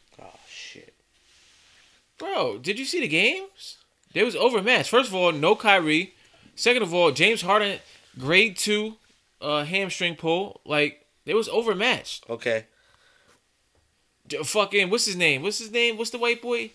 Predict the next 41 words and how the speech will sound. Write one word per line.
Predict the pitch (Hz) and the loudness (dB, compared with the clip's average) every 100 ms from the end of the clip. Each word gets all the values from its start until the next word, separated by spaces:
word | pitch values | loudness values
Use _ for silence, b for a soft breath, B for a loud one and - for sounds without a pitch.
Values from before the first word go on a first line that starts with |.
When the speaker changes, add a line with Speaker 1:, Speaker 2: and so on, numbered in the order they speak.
| b b b | b b b
Speaker 2:
Fucking | - 226 | -2 4
Speaker 1:
Harris. | - 214 | 4 6
Speaker 2:
Harris | 240 254 220 | 6 6 4
act | 220 214 | 0 2
like | 214 | 0
he | 226 | 0
can't | 240 226 208 | 2 4 4
shoot | - 269 | -2 -4
no | 190 | -6
more. | 175 151 190 247 _ - | -2 0 -2 -4 _ -8
Like, | 160 170 120 | -4 -4 2
Speaker 1:
No, | 170 156 | 6 8
he | |
just | 165 185 | 8 6
couldn't | 233 175 | 6 6
hit. | 226 220 - - - | 6 6 2 -16 -2
Speaker 2:
yeah. | 185 302 160 - | 4 6 4 2
Speaker 1:
Pressure | - 254 247 220 | 6 8 8 10
on. | 233 190 107 - - | 12 10 6 -6 -4
Speaker 2:
Yeah, | 156 269 | 4 4
the, | 139 | 4
yeah, | 131 202 339 214 | 0 2 4 2
the | 135 | 0
bright | 143 214 220 | 0 2 4
lights. | 330 220 - - - B B B | 4 4 -2 -12 -16 B B B
Speaker 1:
So, | - 208 233 | 6 8 8
when | 180 160 | 6 4
you | 202 | 6
Kevin | - 220 190 | 8 8 10
Durant, | 196 226 269 208 | 8 10 10 10
what | 220 | 8
you | 254 | 10
supposed | 240 226 | 8 8
to | 226 | 6
do? | 480 440 123 - - | 6 6 0 -12 -2
Speaker 2:
Drop | 277 294 - | 6 6 6
fifty | - 339 - 190 | 8 8 6 4
like | 214 220 | 6 6
he | 226 | 6
kept | 269 208 | 4 6
doing. | 320 311 135 | 8 8 6